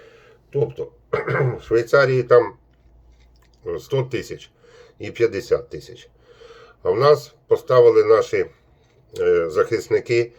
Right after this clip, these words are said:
наших прав, яким ми віддаємо, е, свою право захищати нас і, і захищати наші права і свободи, тобто депутатам, які складають собою законотворчу гілку влади. О, е,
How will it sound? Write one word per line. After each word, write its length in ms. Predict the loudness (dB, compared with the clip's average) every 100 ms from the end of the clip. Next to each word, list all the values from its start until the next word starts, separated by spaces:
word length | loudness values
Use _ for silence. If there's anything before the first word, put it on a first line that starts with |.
| -20 _ _
наших 400 | 2 2 0 -10
прав, 360 | 0 0 0 -12 _ _ _ _
яким 520 | -4 -4 -2 -4 -4 -10
ми 280 | -4 -2
віддаємо, 720 | -2 -2 -4 0 2 4 4 2 _ _ -8
е, 280 | -2 0 0 0 -8 -18 -20
свою 580 | -14 -10 -8 -6 -8 -10 -18 _ _ _ -20 -20 -6
право 320 | 2 2 2
захищати 640 | 0 -2 -4 -2 0 0 -2
нас 320 | -2 -4 -6
і, 160 | -14
і 380 | -14 -16 -14 -12
захищати 580 | -6 -8 -8 -8 -8 -6
наші 300 | -10 -10 -12
права 380 | -12 -6 -6 -6
і 60 |
свободи, 480 | -10 -14 -14 -12 -14 -14
тобто 240 | -16 -14 -14
депутатам, 680 | -14 -14 -4 -4 -2 -6
які 200 | -12 -18
складають 500 | -16 -10 -4 -4 -4 -10 _ -20 -20 -20 -20
собою 320 | -16 -10 -10
законотворчу 720 | -10 -10 -10 -10 -10 -12 -12
гілку 360 | -16 -16 -16 -14
влади. 340 | -6 -6 -6 -18 -20 -20 -20 -20 -20 _ _
О, 320 | -10 -8 -8 -12 _ _
е, 540 | -12 -8 -6 -6 -8